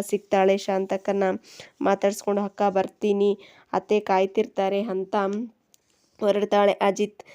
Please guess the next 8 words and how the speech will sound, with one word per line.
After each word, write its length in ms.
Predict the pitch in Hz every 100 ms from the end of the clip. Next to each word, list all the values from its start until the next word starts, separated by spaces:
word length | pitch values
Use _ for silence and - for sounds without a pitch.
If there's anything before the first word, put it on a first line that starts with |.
| _ -
ಸತ್ತಿಂಗೆ 800 | - 190 _ _ 214 208 208 202
ಕಾಲ್ 320 | 208 196 208 208
ಮಾಡಿ, 380 | 202 196 202 196 202 - _
"ಮನೆಯಿಂದ 420 | 202 196 202 214 208 196
ಊಟ 160 | 202 214 208
ಬಂದಿದೆ, 480 | 202 196 196 202 196 190 - - - - _ _
ಹ್ಮ್, 300 | 214 202 196 196
ನೀವು 300 | 208 202